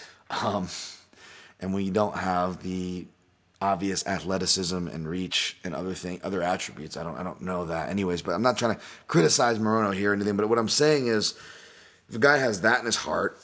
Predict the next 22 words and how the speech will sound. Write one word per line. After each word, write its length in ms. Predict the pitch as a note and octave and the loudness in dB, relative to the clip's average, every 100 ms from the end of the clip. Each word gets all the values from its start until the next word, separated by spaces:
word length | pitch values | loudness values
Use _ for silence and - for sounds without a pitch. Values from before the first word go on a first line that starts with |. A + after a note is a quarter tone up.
| _ | _
you 100 | A2+ | -2
gotta 220 | A2+ G#2+ | 2 2
worry 260 | G2+ G#2+ G#2 | 4 4 4
about 300 | F#2+ G2 F#2 | 2 0 0
when 100 | G2+ | -2
he 80 | G2 | -4
faces 800 | - G#2+ G2 - F#2+ F2 - - | -4 -2 2 0 0 -2 -4 -4
more 220 | G2 G2 | -4 -4
heavier 380 | F#2 G#2 F#2 F2+ | -2 -2 -2 -2
hitters. 420 | F#2+ F#2+ F2 D2+ | -2 -2 -2 -4
Like, 220 | E2+ E2 | -6 -8
if 80 | D#2+ | -10
you 100 | F2+ | -10
put 180 | - G#2 | -2 -2
him 100 | F#2 | 0
against, 280 | E2+ F2+ D#2+ | -4 -6 -6
like, 140 | F2 | -8
an 80 | D#2 | -6
Al-, 240 | E2 F2 - | -4 -6 -6
Al-, 240 | D2+ E2+ | -6 -4
Zak 340 | F2+ F#2 F2+ | -4 -4 -2
Ra-, 220 | F#2 F#2 | -4 -4